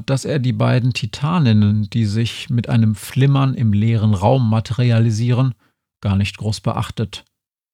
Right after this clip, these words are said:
Müsste man das Äußere von Eterna beschreiben, würde es das Bild einer überdimensional riesigen, im All schwebenden gelben Qualle wohl ganz gut treffen.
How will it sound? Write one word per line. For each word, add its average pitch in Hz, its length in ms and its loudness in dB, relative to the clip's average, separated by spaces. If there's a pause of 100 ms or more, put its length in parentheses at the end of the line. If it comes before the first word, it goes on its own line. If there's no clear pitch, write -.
(680)
Müsste 139 280 -2
man 127 200 0
das 117 180 -4
Äußere 139 480 -2
von - 240 -6
Eterna 135 540 -2
beschreiben, 120 640 0 (480)
würde 139 260 0
es 139 180 -2
das 123 220 -4
Bild 143 540 -2
einer 117 400 0
überdimensional 127 1300 0
riesigen, 143 760 -2 (100)
im 113 180 0 (100)
All 135 260 -2
schwebenden 123 960 -2
gelben 117 520 0
Qualle 101 600 -2
wohl 104 180 -2
ganz 104 260 -2
gut 110 200 -6
treffen. 101 520 -4